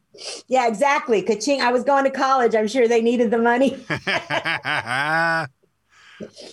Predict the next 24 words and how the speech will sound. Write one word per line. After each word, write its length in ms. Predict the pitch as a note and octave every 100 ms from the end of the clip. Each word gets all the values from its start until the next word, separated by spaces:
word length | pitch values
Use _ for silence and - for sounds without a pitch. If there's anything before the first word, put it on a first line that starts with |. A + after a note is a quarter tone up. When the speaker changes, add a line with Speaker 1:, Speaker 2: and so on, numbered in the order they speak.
| -
Speaker 2:
So 160 | - G3+
they 160 | A3
lived 360 | G3+ F#3 A3+ B3
over 240 | B3+ C4+
there? 320 | C#4+ D4 F#4+ - _ _ _ _ _ _ _ -
Speaker 1:
They 120 | A#3
did 340 | B3+ G4+ G4+ -
for 140 | B3+
about 360 | G#3+ B3 A#3+ -
seven 360 | C4+ C4+ C#4+
years, 300 | C4+ C#4 C4+
six 200 | C4+ B3+
or 60 | C4+
seven 360 | B3 C4+ C4 B3+
years. 320 | C4 C4+ B3+
Yeah. 320 | C4 C4+ F#3+
Speaker 2:
Did 120 | D3
you 80 | F3
go 80 | E3+
Speaker 1:
And 100 | G#3
my 100 | A3
Speaker 2:
visit 140 | F3 G#3
'em? 140 | B3+
Speaker 1:
sister, 500 | - B3 A#3+ B3+ C4+